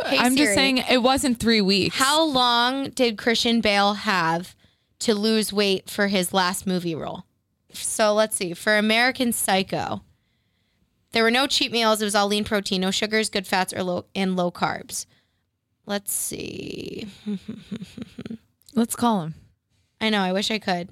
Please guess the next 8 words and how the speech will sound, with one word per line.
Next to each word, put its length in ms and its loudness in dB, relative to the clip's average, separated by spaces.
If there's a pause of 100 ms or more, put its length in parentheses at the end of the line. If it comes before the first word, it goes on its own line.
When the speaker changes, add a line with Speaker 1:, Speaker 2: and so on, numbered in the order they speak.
(500)
Speaker 1:
Bale 360 4
lost 480 2
sixty 760 0
pounds 520 2
in 200 0
just 360 -2
four 580 0
months 640 -4